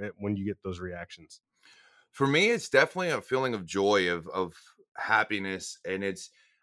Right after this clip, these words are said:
Speaker 2: I don't think it's necessarily because I feel validated. I think it's more so because at least then the message in, in the people that are watching are getting something from it,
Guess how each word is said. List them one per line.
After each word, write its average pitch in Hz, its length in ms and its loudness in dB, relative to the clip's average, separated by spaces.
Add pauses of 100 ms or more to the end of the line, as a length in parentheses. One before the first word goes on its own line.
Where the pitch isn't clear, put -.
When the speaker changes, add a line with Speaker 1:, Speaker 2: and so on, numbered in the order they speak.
(120)
Speaker 2:
I 113 80 6
don't 165 180 4
think 180 180 0
it's 143 200 -2
necessarily 120 800 2
because 107 360 -4 (120)
I 101 240 4
feel 104 720 2 (420)
validated. 113 720 2
I 107 60 2
think 117 240 0
it's 113 160 -2
more 107 240 2
so 104 600 4 (400)
because 104 800 4 (480)
at 107 200 4
least 123 440 0
then 98 580 4 (640)
the 98 140 2
message 107 720 0
in, 101 180 -2
in 95 160 -6
the 92 80 -2
people 123 440 -6
that 113 100 4
are 101 120 6
watching 95 640 -2
are 95 120 -2
getting 92 420 0
something 92 420 -6
from 92 220 0
it, 78 100 -10